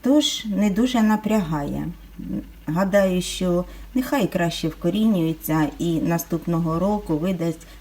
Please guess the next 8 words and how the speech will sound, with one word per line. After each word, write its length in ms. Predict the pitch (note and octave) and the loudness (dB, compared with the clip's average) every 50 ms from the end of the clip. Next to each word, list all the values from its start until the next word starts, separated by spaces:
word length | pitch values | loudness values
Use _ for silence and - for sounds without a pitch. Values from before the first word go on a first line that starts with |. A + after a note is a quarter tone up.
| - - | -12 -2
гарний 380 | - G3+ A3 G#3+ G3 F3+ E3 D#3 | 0 2 2 4 2 2 0 0
красивий 720 | D#3 - E3 E3 E3 - - - F#3 F3 E3+ E3+ E3 E3 - - - - - - - - | -2 -2 -4 -2 -2 -4 -2 0 0 2 2 2 0 0 -4 -8 -20 -20 -20 -12 -4 -2
квітконос, 800 | F3+ F3 F3+ F3 - - - E3+ E3 D#3+ D#3 D3+ D3 D3 - - - | 0 0 0 -2 -2 -2 0 2 4 4 4 4 2 0 -4 -10 -4
а 140 | - - C#4 | 0 0 0
поки 420 | C#4 - F#4+ G4+ G4 - - F3+ D#3+ | 0 -2 -6 -8 -6 -2 0 2 2
вона 420 | D#3 D#3+ D#3+ F3+ G#3 G#3+ A3 G#3+ - - - - | 4 2 4 4 4 4 4 2 -2 -8 -10 -6
нарощує 600 | E3+ E3+ E3 E3 F3+ F3+ - - - F3 E3+ E3 | -4 -2 -2 -2 -2 -4 -4 -4 -2 -2 -2 -2
коріння. 640 | E3 - - F3 D#3+ D#3+ D#3 D3+ D#3 D3+ D3+ D3+ | -2 -2 -2 0 0 0 0 0 2 0 0 0